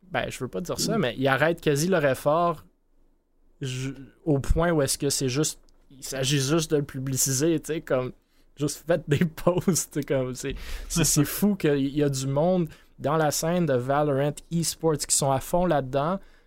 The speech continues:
Speaker 1: qui voient même pas passer ce genre de truc-là. Puis on le voit du premier qualifier au deuxième, on est passé de trente-neuf à cinquante-trois équipes. Il y a beaucoup d'équipes québécoises juste parce que, justement, tu sais, on est une petite communauté, puis on s'en parle, puis c'est même moi qui envoie ce lien-là directement à toutes les équipes, tous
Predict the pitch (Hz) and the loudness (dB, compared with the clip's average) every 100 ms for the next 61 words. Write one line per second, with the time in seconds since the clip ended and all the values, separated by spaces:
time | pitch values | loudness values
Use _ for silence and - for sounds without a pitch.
0 | _ - 156 143 151 156 165 196 190 165 | _ -4 0 2 2 2 2 0 2 0
1 | 156 208 202 147 139 143 135 - 135 208 | 2 0 2 2 2 0 -2 -4 -2 -2
2 | 208 156 143 147 214 147 - 143 156 156 | 2 2 2 2 0 0 0 0 2 2
3 | 143 139 151 175 156 135 156 208 165 143 | 0 2 0 0 0 -2 0 2 2 0
4 | 135 165 170 160 - 156 135 175 147 - | 0 0 0 -2 -4 -4 -2 -2 -2 -2
5 | 131 139 131 - 139 127 - 175 208 - | -4 -6 -8 -6 -4 -6 -2 -2 -2 -8
6 | _ - - _ _ _ - 120 165 175 | _ -20 -20 _ _ _ -12 -2 0 0
7 | - 208 180 180 175 - 139 135 151 156 | -2 0 0 0 -2 -2 -2 -2 0 0
8 | 147 139 - 135 120 156 143 127 - 131 | 0 -4 -6 -4 -2 0 -2 -2 -4 -2
9 | 135 151 - 143 131 127 - - 143 135 | -2 -2 -2 -2 -2 -2 -4 -4 -4 -2
10 | 123 151 - 131 - 117 131 139 143 - | -4 -6 -6 -4 -4 -4 -4 -4 -4 -8
11 | - 131 139 131 143 151 135 120 117 135 | -8 -6 -2 0 0 0 0 0 0 -2
12 | - 131 127 120 135 135 135 131 - 123 | -2 -2 0 0 0 -2 -2 -4 -2 -2
13 | 139 139 - 135 123 120 139 135 - | -2 -4 -6 -6 -4 -6 -8 -8 -12